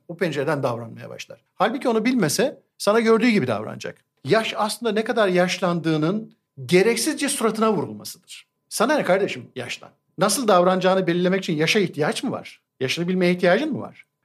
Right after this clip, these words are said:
Yok ama öğrendiğin andan itibaren davranışların belirleyici noktası haline gelebiliyor.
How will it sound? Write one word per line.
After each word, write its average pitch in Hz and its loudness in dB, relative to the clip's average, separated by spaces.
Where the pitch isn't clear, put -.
Yok 170 0
ama 170 4
öğrendiğin 202 4
andan 269 4
itibaren 185 0
davranışların 202 2
belirleyici 220 0
noktası 233 0
haline 196 4
gelebiliyor. 196 2